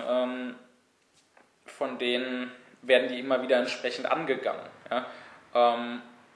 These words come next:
die Lehrer denken sich nichts dabei. Die meinen nicht, dass das jetzt irgendwie unangemessen oder übergriffig ist, dass sie da was Böses tun. Ja?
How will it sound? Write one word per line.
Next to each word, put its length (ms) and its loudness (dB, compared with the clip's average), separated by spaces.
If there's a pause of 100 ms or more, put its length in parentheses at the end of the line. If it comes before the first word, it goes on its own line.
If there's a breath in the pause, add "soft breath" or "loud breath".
(880)
die 80 -4
Lehrer 300 8
denken 300 4
sich 220 -6
nichts 240 -10
dabei. 320 -2
Die 100 -6
meinen 380 2
nicht, 280 -6
dass 180 0
das 280 -2 (300 loud breath)
jetzt 240 -6
irgendwie 280 -6
unangemessen 840 2
oder 160 0
übergriffig 720 2
ist, 260 -6
dass 140 -4
sie 80 -10
da 180 4
was 200 -2
Böses 440 -6
tun. 400 -2
Ja? 220 -2